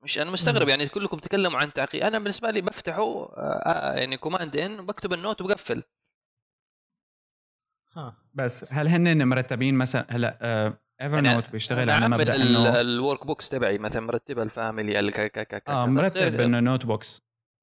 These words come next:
Speaker 1: أيوة، بس غير كذا أنت بتدخل النوت بوك مثلًا، ثمود نوت بوك، بعمل كوماند إن، بكتب النوت بوك وبخرج.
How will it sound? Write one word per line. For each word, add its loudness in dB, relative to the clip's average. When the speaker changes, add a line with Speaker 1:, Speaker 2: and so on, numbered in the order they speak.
Speaker 1:
أيوة، -4
بس -2
غير 4
كذا 2
أنت 0
بتدخل -2
النوت -2
بوك -2
مثلًا، -4
ثمود -6
نوت -12
بوك، -12
بعمل -2
كوماند -6
إن، -6
بكتب -12
النوت -8
بوك -10
وبخرج. -4